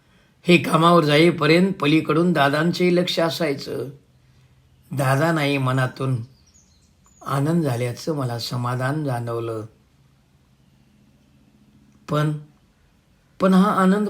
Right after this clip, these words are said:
फार काळ नाही टिकला. आठव्या नवव्या दिवशी ही निम्म्या वाटेतून "पोटात दुखतंय, तब्येत बरी नाही," असं खोटं सांगून, कारण सांगून परत आले.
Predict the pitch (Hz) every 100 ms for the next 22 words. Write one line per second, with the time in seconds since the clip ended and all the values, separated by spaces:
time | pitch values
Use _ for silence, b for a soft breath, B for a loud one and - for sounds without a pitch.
0 | 190 180 202 190 196 202 185 208 185 95
1 | 185 196 185 - _ _ _ _ b b
2 | b _ 175 - 180 170 165 170 175 160
3 | 151 - 170 170 156 147 156 160 147 135
4 | 156 135 156 135 139 - _ b b b
5 | _ 110 156 135 160 143 139 - 147 139
6 | 131 135 139 170 156 196 165 - 143 135
7 | 131 131 139 151 - b b b b b
8 | 180 220 214 - 165 226 214 196 175 202
9 | 214 - b b b 175 170 208 196 185
10 | 208 226 185 185 214 214 208 170